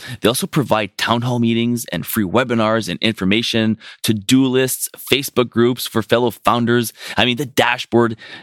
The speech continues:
is actually quite <laughs> insane. It's full and chocked with value and actionable items you can use for your own business. I was totally blown away.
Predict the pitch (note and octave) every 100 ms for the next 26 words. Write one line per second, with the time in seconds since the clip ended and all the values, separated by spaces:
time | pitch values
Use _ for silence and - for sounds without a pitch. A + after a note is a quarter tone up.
0 | - G#2+ A2 - A#2+ - A#2+ A2+ - -
1 | A2+ A#2 B2+ C3+ - - A2+ G2+ - -
2 | D3+ D3 - A#2+ A2 - - - - C#3+
3 | C3 B2 G#2+ F#2+ - A#2 A#2+ G2+ A2 -
4 | F2+ F#2+ G2+ G2+ G2 - G2 F#2 E2 -
5 | A2 - G2+ G2 G2 F#2 F#2+ F2+ F2+ F2+
6 | F2+ F2+ - - F2+ F2+ C3 E2+ - -
7 | A2+ G#2 - D3 C3+ A2+ A2+ G#2 F#2